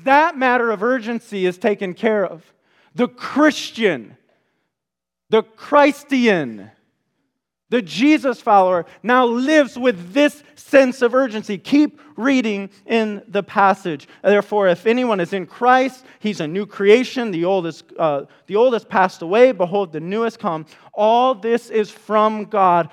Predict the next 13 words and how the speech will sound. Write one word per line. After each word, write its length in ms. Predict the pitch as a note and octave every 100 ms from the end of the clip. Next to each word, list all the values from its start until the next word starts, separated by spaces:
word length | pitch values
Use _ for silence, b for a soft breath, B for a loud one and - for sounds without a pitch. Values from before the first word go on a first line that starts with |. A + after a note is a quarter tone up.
| b -
who 260 | A3 G3+
through 600 | - - G#3+ A#3+ B3 B3+
Christ 680 | B3+ - A#3+ A3 G3 F3 - b b b
reconciled 1600 | C3+ D#3+ G3+ B3 B3 _ A#3+ G#3+ - - A3+ G3 F#3 F3+ F3+ F3
us 380 | E3 E3 - -
to 380 | - G3+ F3
himself." 920 | D#3+ C#3+ E3+ D#3+ C#3+ - - E3+ C3+ C3
Isn't 120 | F#3
that 120 | F#3
a 20 |
beautiful 340 | D#3+ E3 D#3 D#3+
wor-, 320 | E3 E3+ F3+
word? 320 | E3 E3 F3